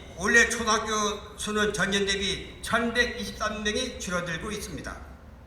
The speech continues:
학령 인구 감소는 미래 제주 교육이 직면한 큰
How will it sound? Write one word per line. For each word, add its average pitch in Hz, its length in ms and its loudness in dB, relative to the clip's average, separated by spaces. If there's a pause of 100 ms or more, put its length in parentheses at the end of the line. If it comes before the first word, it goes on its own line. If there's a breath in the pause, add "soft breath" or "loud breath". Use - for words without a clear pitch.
(960 loud breath)
학령 226 420 2
인구 226 220 0
감소는 214 720 2
미래 214 260 2
제주 208 320 0
교육이 208 360 2
직면한 202 720 2
큰 277 520 2